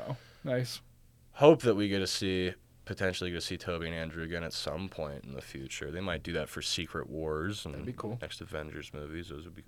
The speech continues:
Speaker 2: cool.
Speaker 1: That would make Avengers.
Speaker 2: Yeah,
Speaker 1: That
Speaker 2: yeah.
Speaker 1: would make Avengers
Speaker 2: I'd love to
Speaker 1: because
Speaker 2: see them again.
Speaker 1: Marvel's going downhill, in my
Speaker 2: Oh
Speaker 1: opinion.
Speaker 2: my gosh, yeah.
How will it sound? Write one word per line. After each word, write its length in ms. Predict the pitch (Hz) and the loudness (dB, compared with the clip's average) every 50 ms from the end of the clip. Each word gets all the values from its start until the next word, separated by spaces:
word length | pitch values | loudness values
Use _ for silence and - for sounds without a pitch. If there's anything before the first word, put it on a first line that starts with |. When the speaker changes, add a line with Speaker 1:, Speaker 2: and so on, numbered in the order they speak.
| - - | -18 -14
Speaker 2:
cool. 100 | - - | -4 2
Speaker 1:
That 240 | 127 135 139 151 139 | 6 6 6 6 6
would 200 | 147 143 139 131 | 6 4 4 4
make 260 | 131 123 123 127 127 | 4 2 2 2 2
Avengers. 600 | - 123 120 123 120 113 98 104 98 107 - - - - - - - - | 2 2 2 2 0 0 -2 -6 -8 -8 -10 -12 -14 -16 -20 -20 -16 -8
Speaker 2:
Yeah, 360 | - 165 85 78 71 69 69 - - - | -4 -2 -2 0 -2 -4 -6 -8 -10 -4
Speaker 1:
That 60 | - | 0
Speaker 2:
yeah. 120 | - 135 - | 2 2 4
Speaker 1:
would 180 | 127 131 127 | 2 2 0
make 160 | 127 127 123 - | 0 0 2 2
Avengers 560 | 131 120 123 117 107 101 104 101 107 - - - - | 2 2 2 2 0 -2 -4 -4 -6 -8 -10 -8 -6
Speaker 2:
I'd 40 | |
love 80 | 71 - | -6 -4
to 40 | 117 | -2
Speaker 1:
because 300 | - - 120 110 104 101 | 0 0 2 2 0 -2
Speaker 2:
see 120 | - - - | -4 -6 -6
them 180 | - - 62 | -8 -10 -10
again. 380 | 64 64 57 57 62 65 67 - - - - - - - - | -10 -10 -10 -10 -8 -8 -10 -12 -14 -18 -20 -20 -20 -8 0
Speaker 1:
Marvel's 440 | 110 139 143 147 143 127 120 104 110 | 6 10 12 12 12 10 8 2 2
going 240 | - 127 113 107 104 | 0 -2 -2 -2 -2
downhill, 480 | 98 101 95 90 101 107 92 80 78 - - - - | -4 -6 -6 -6 -6 -8 -8 -8 -10 -12 -14 -14 -10
in 100 | - 117 | -6 -4
my 140 | 117 104 - | -2 -2 0
Speaker 2:
Oh 80 | - - | 0 -2
Speaker 1:
opinion. 140 | - 104 95 90 92 - - - | -2 -2 -4 -6 -10 -12 -16 -16
Speaker 2:
my 80 | - - - - - | -16 -14 -14 -14 -12
gosh, 220 | - - - - - | -10 -10 -10 -10 -12
yeah. 200 | - - - | -14 -14 -14